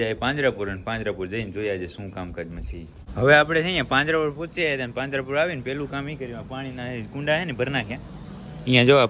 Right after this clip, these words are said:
પાણી ટપકી રહ્યું નીચે, આ ચારે ચાર ભરી નાખ્યા. ઉપર જે આપણે રાખેલા છે એ ભરી નાખ્યા છે.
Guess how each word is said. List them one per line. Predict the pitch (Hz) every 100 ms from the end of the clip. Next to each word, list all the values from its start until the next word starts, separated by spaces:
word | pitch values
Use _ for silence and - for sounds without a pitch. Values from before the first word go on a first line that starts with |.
| 120
પાણી | 123 117
ટપકી | 120 - 110
રહ્યું | 104
નીચે, | 110 135 139
આ | 113 117
ચારે | 123 123
ચાર | 127 117
ભરી | 143
નાખ્યા. | 151 170 175 - - - 123
ઉપર | 139 123
જે | 127
આપણે | 123 127
રાખેલા | 135 151 151 135
છે | 123 156
એ | 127
ભરી | 123 120
નાખ્યા | 101 104
છે. | 117